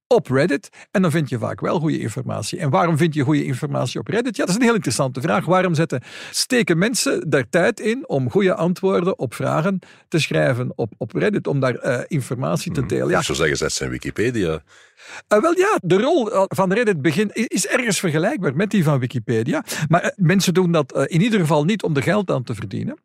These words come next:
Speaker 2: Hmm.
Speaker 1: En, maar ergens, ja, het, het, het unieke aan Reddit, denk ik, en daar wijd ik het dan zelf een beetje aan, is dat Reddit eigenlijk fe-, het, het gaat eigenlijk om een soort, eh, verzameling van forums, of het, hoe, vroeger noemen we dat bulletin boards, eh,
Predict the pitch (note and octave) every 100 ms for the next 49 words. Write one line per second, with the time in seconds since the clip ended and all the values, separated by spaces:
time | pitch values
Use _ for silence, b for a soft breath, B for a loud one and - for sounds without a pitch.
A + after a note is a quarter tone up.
0 | B E2 D#2+ E2 C3+ F3+ F3+ D#3 B E3+
1 | F3+ - B3+ A3+ - B3 G3 F#3+ F#3+ F#3+
2 | - - - E3+ A3 A3+ A#3+ - C4 F#3
3 | C4 A#3 C3+ G#3+ A#3 D4+ - F#4+ F#3 D#3
4 | E3+ F3+ D3 G3+ F3 F3 F3+ D3+ F#3+ G4
5 | B3 A3+ E3+ D#3+ D#3+ - A3+ B3+ G3+ -
6 | F#3 A3 F#3 F#3 E3 - F#3+ - B2 -
7 | - - C3+ A#2+ C#3+ - C3 C#3+ C3 -
8 | A#2 A2 A2 - - - - C3+ C3 C#3
9 | C3 A#2+ - - - B2+ D#3+ F#3 F#3+ F#3+
10 | F3+ - - A2 - - - C#3 - D#3
11 | - C#3+ C3 D#3 E3 E3 D#3 C#3+ B2 G#2
12 | G#2 F3+ F#3 F3+ D#3 E3 E3 D3+ F3